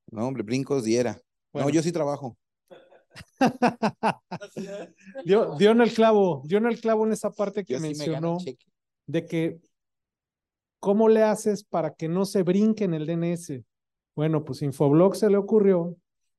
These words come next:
Speaker 2: hacer un pequeño agente que solo, solo aplica para las computadoras de, con un agente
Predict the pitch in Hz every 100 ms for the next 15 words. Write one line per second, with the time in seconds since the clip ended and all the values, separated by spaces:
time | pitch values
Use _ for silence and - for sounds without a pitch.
0 | _ - 131 - 170 180 175 160 170 175
1 | 175 165 180 160 170 175 - 110 - 147
2 | 165 156 - - 165 160 160 165 165 -
3 | 135 117 120 - 127 143 139 151 165 147
4 | - - - 120 123 117 107 _ _ -
5 | - _ _ - 131 151 151 170 170 180